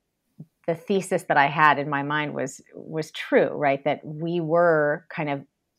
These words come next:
p-, you know, picking at the crumbs of research that was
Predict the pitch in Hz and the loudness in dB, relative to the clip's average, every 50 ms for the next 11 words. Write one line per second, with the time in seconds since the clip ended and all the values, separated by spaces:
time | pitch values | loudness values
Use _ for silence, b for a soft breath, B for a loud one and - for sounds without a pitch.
0 | _ _ _ _ _ _ _ _ _ _ _ _ _ _ _ _ _ _ _ - | _ _ _ _ _ _ _ _ _ _ _ _ _ _ _ _ _ _ _ -20
1 | - - - - _ _ - 196 190 - - - - 247 240 - 226 208 190 175 | -20 -20 -20 -20 _ _ -6 -6 -6 -6 -8 -8 -8 -6 -4 -2 -2 0 0 0
2 | 175 - 160 - - - - - 185 175 170 156 156 147 135 160 139 131 131 147 | -2 -2 -4 -6 -6 -10 -10 -6 -4 -2 -2 -2 -4 -4 -4 -6 -6 -6 -6 -6
3 | 160 165 160 - - 151 127 107 104 - - - - 147 117 - - 156 151 156 | -6 -6 -8 -8 -6 -6 -4 -4 -6 -8 -10 -4 -2 -2 -2 0 -2 -4 -4 -6